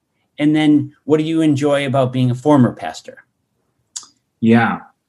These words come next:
Speaker 2: Um, what I loved about being a pastor, like, first and foremost, was just, like, the opportunity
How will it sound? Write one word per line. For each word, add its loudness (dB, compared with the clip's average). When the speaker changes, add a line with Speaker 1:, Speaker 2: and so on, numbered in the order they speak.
Speaker 2:
Um, -2
what 0
I 0
loved 2
about 0
being 2
a -2
pastor, -4
like, -8
first 0
and 2
foremost, 0
was -2
just, -6
like, -6
the -6
opportunity 0